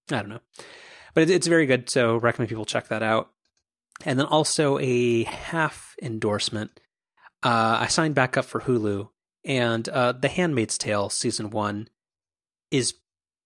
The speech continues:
pretty good. Apparently reviews of season two are not that good. Um, but yeah, season one gets a, a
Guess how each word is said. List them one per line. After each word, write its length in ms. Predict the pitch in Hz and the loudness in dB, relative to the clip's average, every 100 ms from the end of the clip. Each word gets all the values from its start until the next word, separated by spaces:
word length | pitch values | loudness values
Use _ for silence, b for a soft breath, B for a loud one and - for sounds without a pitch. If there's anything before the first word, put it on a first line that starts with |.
| _ _ | _ _
pretty 500 | - - 175 - 220 | -12 -2 -2 0 -4
good. 460 | 143 117 104 120 - _ _ _ | 0 0 0 -2 -8 _ _ _
Apparently 380 | - 139 139 135 | -2 0 0 2
reviews 500 | 120 110 110 110 110 | 0 0 0 0 0
of 140 | 117 | -4
season 260 | - 117 113 | -4 -6 -4
two 280 | - 110 110 | -4 -2 -2
are 120 | 107 | -4
not 360 | 107 101 101 - | -6 -8 -6 -6
that 200 | - - | -6 -6
good. 220 | - - _ _ _ _ _ _ | -8 -10 _ _ _ _ _ _
Um, 540 | 123 104 107 110 117 - _ _ _ | -6 -4 -6 -10 -14 -18 _ _ _
but 80 | 127 | -4
yeah, 120 | 104 | -2
season 300 | - 147 123 | -4 -2 0
one 180 | 113 104 | -2 -2
gets 320 | 104 107 - | -4 -4 -2
a, 60 | 110 | -2
a 580 | 104 104 110 107 110 | -2 -4 -4 -6 -8